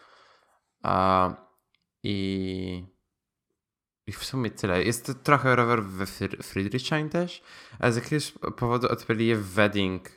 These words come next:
e, i w Moabicie, co w ogóle dla mnie nie ma sensu. To jest bardziej północ i to, to już też są takie przedmieścia. Za Ringbanem.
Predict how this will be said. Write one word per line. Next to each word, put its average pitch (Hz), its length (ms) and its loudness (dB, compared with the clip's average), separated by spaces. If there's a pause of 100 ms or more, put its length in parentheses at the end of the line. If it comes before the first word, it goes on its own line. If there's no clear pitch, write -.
(320)
e, 90 580 -6 (100)
i 85 200 -6
w 87 180 -14
Moabicie, 87 840 -4
co 87 200 -12
w - 220 -18
ogóle 90 240 -8
dla 87 120 -8
mnie 87 120 -8
nie 87 60 -8
ma 85 100 -8
sensu. - 400 -14 (480)
To - 260 -10
jest - 220 -8
bardziej 107 340 4
północ 95 640 -4
i 80 100 -12 (260)
to, 92 120 -4
to - 240 -12
już - 400 -12
też 87 180 -8
są - 180 -12
takie - 200 -14
przedmieścia. 90 520 -8
Za 107 140 2
Ringbanem. 95 680 4